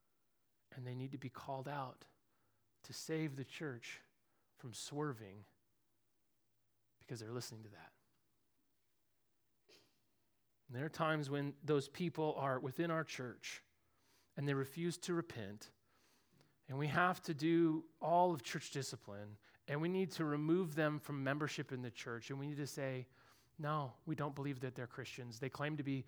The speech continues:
but we don't believe that they are," just as Paul says that he hands them over to Satan. We must do that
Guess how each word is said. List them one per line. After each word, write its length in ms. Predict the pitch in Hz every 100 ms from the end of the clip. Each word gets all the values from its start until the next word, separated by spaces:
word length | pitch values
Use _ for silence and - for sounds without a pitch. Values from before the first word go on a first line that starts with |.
| -
but 80 | -
we 100 | 139
don't 180 | 147 143
believe 300 | 135 139 135
that 140 | 127
they 160 | 131 123
are," 280 | 135 135 120 - -
just 460 | - 143 170 - -
as 220 | 208 202 -
Paul 460 | - 151 131 120
says 360 | - 156 139 120
that 120 | 117
he 180 | 131 147
hands 580 | 117 156 160 160 160 - _ _ -
them 180 | 147 147
over 400 | 131 123 120 120 _ _ -
to 100 | 127
Satan. 440 | - 120 104 104 - - _
We 100 | 147
must 800 | 135 127 131 143 120 - - - - _ _ _ _ _ _ _ -
do 180 | 127 117
that 260 | 98 98